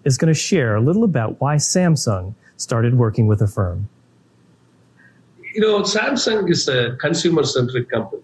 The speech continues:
Speaker 2: and, uh, we start with customer experience and work backwards. Uh, I found Affirm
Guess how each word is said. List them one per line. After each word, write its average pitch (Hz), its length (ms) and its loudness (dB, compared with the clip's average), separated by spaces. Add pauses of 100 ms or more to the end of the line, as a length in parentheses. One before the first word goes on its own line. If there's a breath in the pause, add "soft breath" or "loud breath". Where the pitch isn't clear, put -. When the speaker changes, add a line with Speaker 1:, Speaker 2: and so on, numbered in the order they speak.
(320)
Speaker 2:
and, 117 340 0
uh, 117 420 -2
we 185 380 4
start 139 480 -2
with 127 180 -4
customer 120 340 -2
experience 107 600 -4
and 98 120 -4
work 107 240 -2
backwards. - 680 -10 (760 soft breath)
Uh, 117 320 -2
I 151 180 0
found 170 280 2
Affirm 117 560 -2